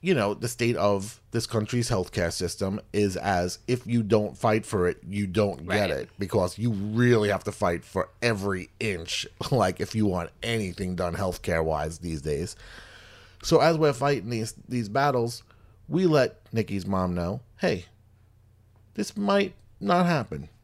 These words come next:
Speaker 2: Mm-hmm.
Speaker 1: So there's no point. You don't have to, like, make trip all the way out here. If anything happens, we'll let you know. You can come out then." Your mom was convinced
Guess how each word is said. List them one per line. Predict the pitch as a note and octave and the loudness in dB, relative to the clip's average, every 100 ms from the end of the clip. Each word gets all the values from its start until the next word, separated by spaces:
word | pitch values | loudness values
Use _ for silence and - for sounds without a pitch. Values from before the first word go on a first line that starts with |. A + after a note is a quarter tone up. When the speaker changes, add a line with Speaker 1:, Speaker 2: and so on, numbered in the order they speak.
| - | -8
Speaker 2:
Mm-hmm. | A3 G#3+ | -4 -2
Speaker 1:
So | F3 F3+ F3 | 2 2 2
there's | - G#3 | -2 -2
no | F#3 A2 | 2 0
point. | - F2+ F#2 G2 | 0 -4 -4 -6
You | C#3+ F3+ | -4 0
don't | |
have | D3+ B2 | 0 -2
to, | |
like, | F#2+ E2 | -4 -4
make | F2 E2+ | -6 -10
trip | - G2 - | -8 -6 0
all | F2 | 0
the | E2+ | 2
way | F2 | 0
out | E2+ F#2+ F#2+ | 2 2 2
here. | C3 | 0
If | E3 - | 0 -2
anything | E3 D#3 D3+ D#3 | -2 -2 -2 -2
happens, | D#3 D#3+ F3+ | -2 -4 -8
we'll | D3 G#2 F#2+ | -2 0 0
let | F#2 | -2
you | F#2+ | -4
know. | G2+ A2 E3 B3 - _ _ _ - - | -4 -2 -2 -4 -16 _ _ _ -20 -12
You | A3+ | -6
can | F#3 | -4
come | D3+ D#3+ | 0 0
out | D3+ - | 0 0
then." | E3 A2 F2 - _ - - - - - - - - _ - A#2 | -2 -2 -6 -18 _ -16 -8 -8 -8 -20 -20 -20 -20 _ -8 2
Your | B2+ | 4
mom | D3 D#3+ D3+ | 6 4 4
was | C3+ B2 | 2 0
convinced | - C3+ A#2 A#2+ C3+ E3+ A#3+ B3+ D3 A#2+ A#2+ - - | -2 -4 -4 -8 -12 -8 -2 0 0 0 -2 -4 -8